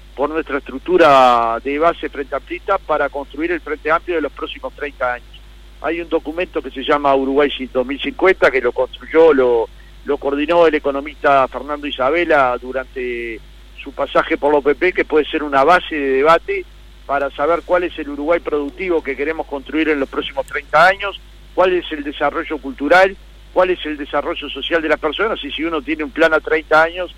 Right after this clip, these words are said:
no piensa tanto en el inmediatismo, sino en esa construcción política y cultural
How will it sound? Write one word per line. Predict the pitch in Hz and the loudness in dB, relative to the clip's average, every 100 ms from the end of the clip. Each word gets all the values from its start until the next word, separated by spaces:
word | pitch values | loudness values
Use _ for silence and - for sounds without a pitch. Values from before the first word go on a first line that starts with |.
| - - - - | -20 -20 -20 -10
no | 165 | -8
piensa | - 165 202 - 175 | -6 -2 -2 0 0
tanto | 196 196 185 | 2 2 2
en | 165 | -4
el | 156 | -4
inmediatismo, | 151 151 160 160 151 185 196 | -6 -4 0 0 -2 -8 -6
sino | 185 147 160 | -6 -4 -4
en | 170 | -4
esa | 160 160 | 0 -2
construcción | 151 143 139 127 123 | 0 -6 -6 -4 -4
política | - 151 160 - 131 143 | 0 -2 -2 -10 -4 -4
y | |
cultural | 127 147 156 165 175 | -2 -8 -2 4 4